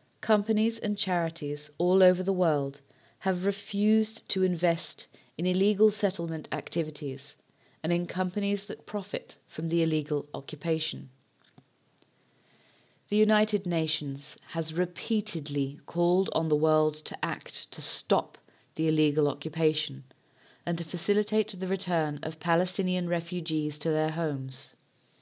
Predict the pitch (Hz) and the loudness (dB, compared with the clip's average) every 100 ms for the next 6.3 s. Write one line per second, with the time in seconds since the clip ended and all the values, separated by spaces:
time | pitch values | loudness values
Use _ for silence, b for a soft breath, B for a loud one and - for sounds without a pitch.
0 | b b b b b b - 190 202 202 | b b b b b b -4 -2 -2 0
1 | 208 214 214 226 220 165 151 135 143 b | 0 0 0 0 0 -2 -4 -6 -8 b
2 | b b 165 170 - 160 - - 226 233 | b b -2 0 -2 4 6 6 4 4
3 | - - - 139 139 b b b b _ | 4 2 -4 -8 -10 b b b b _
4 | 175 185 175 180 165 160 165 - 180 - | -2 -2 -4 -2 0 0 0 -2 0 0
5 | 202 - 202 226 220 185 165 156 156 165 | 0 0 4 6 6 4 2 0 0 0
6 | 147 - | 0 -2